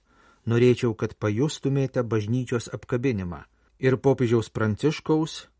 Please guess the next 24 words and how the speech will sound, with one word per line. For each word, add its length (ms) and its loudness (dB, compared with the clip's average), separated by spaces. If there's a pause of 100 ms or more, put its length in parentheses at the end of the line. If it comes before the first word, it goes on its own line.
(500)
kuris 360 0
labai 480 2 (220)
norėjo 520 4
su 140 -6
jumis 280 0
susitikti, 760 -4 (400)
meilę.“ 560 -4 (440)
Kardinolas 560 0
ragino 460 0
mišiose 420 -6
dalyvavusius 680 -4
paauglius 560 -2
ir 100 -6
jaunuolius, 680 -6 (580)
kaip 220 2
ir 120 0
visus 400 -2
dabartinių 580 0
laikų 300 -2
jaunus 420 0
žmonės, 560 -4 (420)
kuriems 380 0
tenka 320 -2
susidurti 720 -4